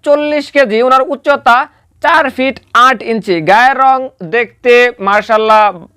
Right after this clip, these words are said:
আহ, গায়ের রং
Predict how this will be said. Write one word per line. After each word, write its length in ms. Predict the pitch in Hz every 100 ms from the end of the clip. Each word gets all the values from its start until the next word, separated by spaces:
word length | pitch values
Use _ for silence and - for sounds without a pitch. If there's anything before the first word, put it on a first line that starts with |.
| _ _
আহ, 540 | 160 165 165 165 165 - _ _ _ _ _ _ - - - - - _ _ _ _ - - _ _ _ _ - - - - - - - - - - - - - - - - - - _ - - 160
গায়ের 300 | 190 247 285
রং 280 | 269 269 269